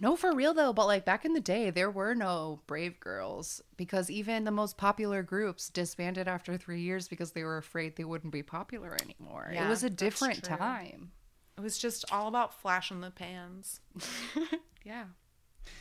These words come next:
Speaker 1: Um, all right, it's we-, weekly recommendation time, and I think we have some girl-centric,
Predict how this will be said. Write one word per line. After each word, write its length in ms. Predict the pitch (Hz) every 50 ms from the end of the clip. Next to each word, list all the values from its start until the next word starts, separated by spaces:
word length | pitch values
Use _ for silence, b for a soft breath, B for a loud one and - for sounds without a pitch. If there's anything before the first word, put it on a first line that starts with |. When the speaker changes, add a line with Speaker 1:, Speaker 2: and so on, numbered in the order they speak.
| B B B B B B B B -
Speaker 1:
Um, 340 | 220 220 226 226 233 233
all 160 | 226 - 208 226
right, 200 | 247 269 269 -
it's 160 | - 240 - -
we-, 300 | 202 214 220 220 220 -
weekly 460 | - 202 233 220 - - 233 247 240 233
recommendation 840 | 226 226 220 240 233 240 240 226 233 233 233 233 - - 247 247 233
time, 680 | - 214 202 196 190 190 190 190 196 196 196 196 196
and 140 | 185 180 180
I 60 | 180
think 180 | 180 202 202 190
we 140 | 208 214 214
have 240 | 202 196 190 185 -
some 300 | - 185 170 165 160 147
girl-centric, 1160 | - 165 160 160 160 170 - - - 160 165 165 156 - - 170 160 - _ _ - - -